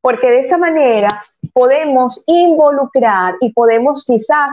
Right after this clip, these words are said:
hablando del mercado, segmentar, ¿verdad?, a cada uno de ellos y poderlos involucrar de manera organizada en cada una de las tomas de decisiones de la organización.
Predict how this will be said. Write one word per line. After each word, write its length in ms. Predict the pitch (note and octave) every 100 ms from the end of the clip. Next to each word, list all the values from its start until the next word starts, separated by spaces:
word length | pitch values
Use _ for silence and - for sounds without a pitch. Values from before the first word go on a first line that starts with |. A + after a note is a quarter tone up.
| C4+
hablando 380 | G3+ F#3+ F#3 A#3
del 120 | C4+
mercado, 560 | B3 G#3+ D4 C4 G3+ G3+
segmentar, 1200 | - D4+ D4+ C4 C#4 C#4+ C4+ C4+ D#4 B3 G#3+ - _ _ _ _ _ -
¿verdad?, 460 | A3+ G#3+ A3+ D4 - -
a 120 | A3
cada 280 | A#3 B3+ C#4+
uno 260 | D4 D4
de 180 | C#4+ C4+
ellos 220 | C4 C4+ C4+
y 140 | C#4
poderlos 760 | C#4 C4+ C4+ D4 D4+ D4 - _
involucrar 1120 | E4 F#4 F4+ C#4+ D4+ D4+ C4 C4 B3+ B3+ D#4+ G4+ _ _ _ _
de 260 | G3+ A#3+ A#3
manera 600 | A3+ A3+ B3+ A3 G3 -
organizada 920 | C4 D4+ D4+ C#4 C4 C4 E4+ E4 E4+ E4
en 200 | C#4 B3
cada 320 | C4 C#4+ D4 C#4+
una 340 | C#4+ C#4+ C#4+ - _ _
de 320 | G#3 B3+ C4 -
las 240 | B3 -
tomas 280 | G3+ G3+ A#3+
de 80 | A#3
decisiones 720 | G3 G3 F3+ F#3+ F3 G3+ A3
de 100 | G3
la 140 | F3
organización. 720 | E3 D#3 E3 D#3+ - - -